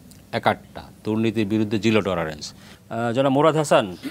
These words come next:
আপ-, স্বাস্থ্য পরিবার কল্যাণ প্রতিমন্ত্রী, আপনি বরং, আপনি বরং বাকি যে তিন মন্ত্রী আছেন এখানে, তার তুলনায় আপনি কিছুটা নির্ভর এই কারণে যে আপনার মাথার উপরে একজন মন্ত্রী আছেন এবং যিনি, আহ, অভিজ্ঞ,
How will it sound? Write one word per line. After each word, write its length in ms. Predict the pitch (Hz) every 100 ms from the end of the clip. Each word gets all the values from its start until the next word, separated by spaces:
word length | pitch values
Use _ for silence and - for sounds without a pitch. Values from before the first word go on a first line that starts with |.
| 139 110
আপ-, 460 | 110 131 - - 131
স্বাস্থ্য 360 | - 131 - 135
পরিবার 300 | 135 123 117
কল্যাণ 340 | 123 117 113
প্রতিমন্ত্রী, 520 | 113 107 104 95 101
আপনি 400 | 113 127 156 160
বরং, 380 | 156 156 156 156
আপনি 360 | 131 131 151 147
বরং 320 | 143 143 135
বাকি 400 | 113 - 131 123
যে 140 | 113 110
তিন 340 | 127 123 117
মন্ত্রী 340 | 113 113 131
আছেন 200 | 120 131
এখানে, 260 | 120 117 113
তার 180 | - 110 -
তুলনায় 380 | 120 117 110 107 - - - -
আপনি 240 | 107 -
কিছুটা 300 | 113 139 160
নির্ভর 340 | 139 135 135 135
এই 120 | 139
কারণে 300 | 165 160 147
যে 80 | 127
আপনার 300 | 117 139 123
মাথার 300 | 117 131 139
উপরে 200 | 120 127
একজন 200 | 110 101
মন্ত্রী 380 | 107 127 107 87
আছেন 260 | - - - - - - - - - -
এবং 260 | 104 107 104
যিনি, 680 | 120 131 131 127 120 110
আহ, 680 | 98 104 104 101 101 101 95 - - - - 120
অভিজ্ঞ, 380 | 117 120 95